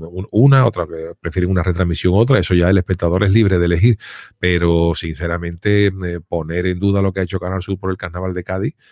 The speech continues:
que el Carnaval de Cádiz hubiera seguido existiendo con y sin Canal Sur, eso es evidente, ¿no? Pero que el Canal Sur cultura ha sido fundamental en el desarrollo y en la,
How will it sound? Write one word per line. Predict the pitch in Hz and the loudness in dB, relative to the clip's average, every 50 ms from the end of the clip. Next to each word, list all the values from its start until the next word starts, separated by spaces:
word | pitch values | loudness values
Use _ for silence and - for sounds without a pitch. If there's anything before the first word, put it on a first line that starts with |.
| _ _ | _ _
que | - | -2
el | 123 113 | -2 0
Carnaval | - 113 98 104 104 123 139 | 0 -2 -2 0 2 2 2
de | 151 151 | 2 2
Cádiz | - 170 165 160 | 2 2 4 4
hubiera | 156 151 143 | 4 2 0
seguido | 120 131 131 135 | 0 0 0 0
existiendo | 131 - - 120 - 139 139 135 131 - | 0 0 -2 -4 -2 -2 0 0 0 0
con | - 139 135 135 | 2 0 2 2
y | 127 | 0
sin | 113 - 127 131 | -2 -2 -6 -4
Canal | - - 113 123 120 110 | -4 -4 -2 -2 -2 0
Sur, | - 170 175 - | 0 0 -2 -2
eso | - 80 - 87 | -4 -10 -8 -6
es | 82 | -4
evidente, | 85 87 80 82 98 127 135 127 104 | -4 -2 0 0 0 0 0 0 -2
¿no? | 98 123 _ _ - - - - _ _ | -2 -4 _ _ -20 -20 -20 -20 _ _
Pero | - 95 95 95 92 | -4 -2 -2 -2 -4
que | - - 90 87 | -4 -4 -4 -4
el | 87 | -4
Canal | 85 - 80 71 71 76 76 | -6 -8 -12 -12 -10 -12 -12
Sur | - - | -6 -4
cultura | 90 87 87 | -4 -4 -4
ha | |
sido | 80 - 87 85 87 | -6 -6 -6 -6 -6
fundamental | - 95 95 90 90 87 87 85 - 104 107 113 104 | -6 -8 -10 -10 -8 -10 -10 -8 -4 -4 -2 -2 -2
en | 95 87 | -4 -6
el | 87 85 | -8 -14
desarrollo | 78 82 82 - 78 73 73 85 87 87 85 85 | -14 -14 -14 -14 -16 -12 -8 -8 -6 -6 -6 -6
y | 87 85 87 | -6 -6 -4
en | 87 87 87 | -6 -4 -4
la, | 87 87 87 87 87 87 | -4 -4 -4 -4 -4 -6